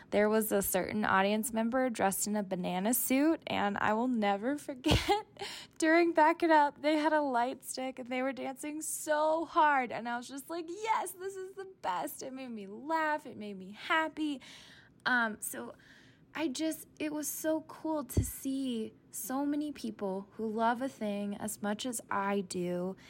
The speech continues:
and we all had this understanding. Seventeen talks so much about how they love Carrots and they love being with Carrots, and of course I understand on some level what that must mean to them.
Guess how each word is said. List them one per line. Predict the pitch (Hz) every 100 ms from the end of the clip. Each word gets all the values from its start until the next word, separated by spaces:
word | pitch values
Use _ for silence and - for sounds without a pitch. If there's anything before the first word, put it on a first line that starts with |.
| - - - -
and | 220 214 208 202 - -
we | 240 -
all | 190 214
had | - 214 196
this | 196 220 - -
understanding. | 202 220 208 - - 208 240 196 - - - - - -
Seventeen | - 240 247 262 277 269
talks | 269 233 -
so | 214 220 254
much | 233 208 202
about | 190 190 202
how | - 185 180 175 175 - - -
they | 202
love | 196 196 190
Carrots | - 190 175 175
and | 190
they | 190 185
love | 180 175
being | - 175 180
with | 208 247
Carrots, | - 262 285 302 -
and | 185 180 - - -
of | 208 -
course | - 208 185 180 -
I | 180
understand | 185 170 170 - - 175 175 170 170 - - - -
on | 170
some | 165 170 226
level | 196 165 170 156 175 -
what | 190
that | 170 175
must | 180 180 -
mean | 165 196 208
to | -
them. | - - -